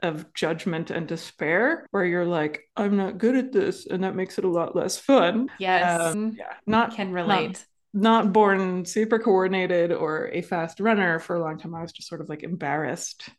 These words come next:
Speaker 1: And then I think I reunited with <laughs> exercise in a, like, compulsive calorie torching endeavor. And then it was just, like, the more
Speaker 2: Mm.
Speaker 1: the better, like,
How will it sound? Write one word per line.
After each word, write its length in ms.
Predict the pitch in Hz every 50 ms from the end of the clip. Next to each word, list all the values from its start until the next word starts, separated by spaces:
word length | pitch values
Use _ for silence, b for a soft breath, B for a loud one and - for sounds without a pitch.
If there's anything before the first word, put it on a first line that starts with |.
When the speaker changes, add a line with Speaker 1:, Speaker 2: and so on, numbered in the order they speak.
| _ _ _ -
Speaker 1:
And 140 | 196 220 254
then 120 | 302 311
I 80 | 302 294
think 200 | 302 285 262 262
I 500 | 240 220 202 196 185 175 175 196 190 - _ _ _ _ _ _ _ -
reunited 920 | 190 190 202 220 269 302 311 330 339 330 320 302 294 277 262 226 233 202
with 160 | 202 208 226 240
<laughs> 100 | 202 208
exercise 1000 | - - - - 196 196 - - - - - 233 - - - 233 - - - -
in 320 | - 226 - - 220 220 214
a, 200 | 202 190 180 185
like, 200 | 185 196 190 -
compulsive 680 | - 202 202 196 214 175 175 185 - - 175 156 160 - - _ b b b b _ _ _
calorie 540 | - - - 180 180 180 175 160 165 165 160
torching 480 | 160 - - 147 151 151 - 165 156 147
endeavor. 600 | - - 151 151 107 135 - 131 104 - - - -
And 100 | - 233 285
then 100 | 320 311
it 40 | 269
was 140 | 254 254
just, 140 | 254 220 -
like, 160 | - 175 196
the 60 | 185 185
more 220 | 180 170 170 160 160
Speaker 2:
Mm. 40 | 160
Speaker 1:
the 60 | 151
better, 500 | 139 151 143 147 143 120 - 156 - _ _
like, 240 | - - - 131 -